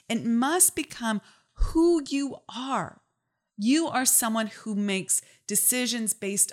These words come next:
on truth, universal law, and based on desire. That, that's embedded in, in my teachings on universal law. You'll learn all about that. But you have to come from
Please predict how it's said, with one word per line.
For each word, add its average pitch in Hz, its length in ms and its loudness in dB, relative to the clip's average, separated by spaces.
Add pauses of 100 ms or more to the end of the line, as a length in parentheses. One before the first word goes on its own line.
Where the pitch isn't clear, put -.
(140)
on 180 380 -2 (260)
truth, - 720 -2 (460)
universal 170 500 -4
law, 156 320 -6 (540)
and 254 320 0
based 226 320 0 (100)
on 214 360 -2
desire. 214 1000 2 (1000)
That, 165 280 0
that's 170 240 -2
embedded 160 540 2
in, 151 480 -6
in 156 180 -4
my 151 300 -4
teachings 233 480 -2
on 214 140 -4
universal 202 440 -6
law. 196 140 -2
You'll 165 260 -4
learn 175 340 -2
all 208 200 2
about 165 300 0
that. 156 180 -8 (260)
But 190 300 -2
you 202 140 -4
have 254 400 -6
to 262 100 -8
come 339 400 -4
from 160 500 -4